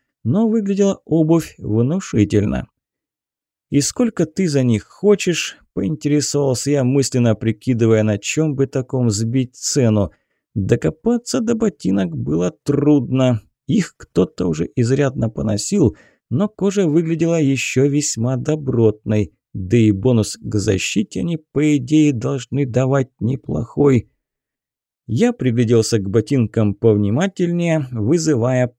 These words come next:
подсказку. Простые ботинки Ландскнехта. Прочность девяносто пять из ста. Защита колющая, режущая, дробящая. Пять,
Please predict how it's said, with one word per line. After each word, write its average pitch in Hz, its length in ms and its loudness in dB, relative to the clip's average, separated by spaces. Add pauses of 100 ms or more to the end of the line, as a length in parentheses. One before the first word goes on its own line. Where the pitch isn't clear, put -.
подсказку. - 840 -2 (1000)
Простые 220 640 0
ботинки 185 640 -2
Ландскнехта. 147 1200 0 (180)
Прочность - 720 0
девяносто 117 800 2
пять - 500 -2
из 139 240 0
ста. - 460 -4 (320)
Защита 151 800 -2 (120)
колющая, 127 640 2
режущая, 110 580 0
дробящая. 120 840 -2 (320)
Пять, 156 400 0